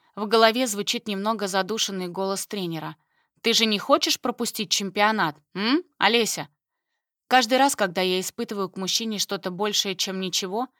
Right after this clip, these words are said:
этот голос из прошлого, будь он проклят,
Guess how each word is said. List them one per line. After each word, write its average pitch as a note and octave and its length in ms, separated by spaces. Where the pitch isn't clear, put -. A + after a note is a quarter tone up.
этот A3+ 260
голос C#4+ 340
из G#3+ 140
прошлого, G#3+ 560
будь F3+ 260
он F#3+ 120
проклят, F3+ 480